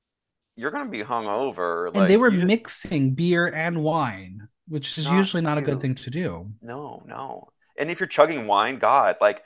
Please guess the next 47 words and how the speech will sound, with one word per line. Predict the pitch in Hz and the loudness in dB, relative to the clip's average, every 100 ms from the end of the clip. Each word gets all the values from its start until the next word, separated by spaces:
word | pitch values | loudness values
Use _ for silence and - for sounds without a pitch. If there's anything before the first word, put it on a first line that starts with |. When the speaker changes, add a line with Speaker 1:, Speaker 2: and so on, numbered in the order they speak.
| _ _ - | _ _ -10
Speaker 1:
two | 185 185 | -6 -2
glasses | 127 123 143 151 160 | 6 6 6 -6 -6
of | 151 | 2
that | 165 165 | 4 4
and | - | 0
you're | 120 | -6
drunk. | 113 110 90 90 - | -4 -2 -2 -4 -10
Three, | 131 135 143 139 | -6 -4 -4 -8
you're | 113 117 | -8 -6
wasted. | 110 101 101 104 104 98 | -4 -4 -4 -4 -4 -6
Four, | - 113 110 | -4 0 2
you | 107 101 | 0 -6
just | 113 107 | -8 -6
drink | - 107 | -6 -4
a | |
bottle | 98 98 98 | 4 4 4
of | 98 104 | 0 0
wine | 104 104 101 | 0 0 -2
and | 78 104 | -8 -8
you're | 104 | -6
gonna | 107 104 | -6 -6
have | 98 | -6
a | 95 | -6
hang-, | 104 92 | -6 -8
hangover | 127 131 131 107 | -8 -6 -4 -4
tomorrow | 98 85 71 95 - _ _ - | -2 0 0 -2 -6 _ _ -8
because | 147 156 | -6 0
you | |
Speaker 2:
Now, | 196 165 | 6 6
Speaker 1:
don't | 175 | 8
have | 196 | 6
Speaker 2:
we | 180 | 6
Speaker 1:
water | 135 160 165 131 120 | 10 10 10 4 0
in | 123 | -4
your | 202 | -6
<laughs> | |
system. | 185 - - - - 127 - _ _ _ | -4 -2 -2 -4 -4 -6 -10 _ _ _
Speaker 2:
Right. | 170 113 101 | -2 -2 -2
And | 175 180 | 2 4
we, | 175 | 6
and, | 196 190 185 180 - - | 6 4 2 -2 -10 -14
well, | 170 220 | 0 2
speaking | - 320 311 | 4 4 6
of | 185 | 6
that, | 165 139 | 4 2
do | 185 | 4
they | 208 | 4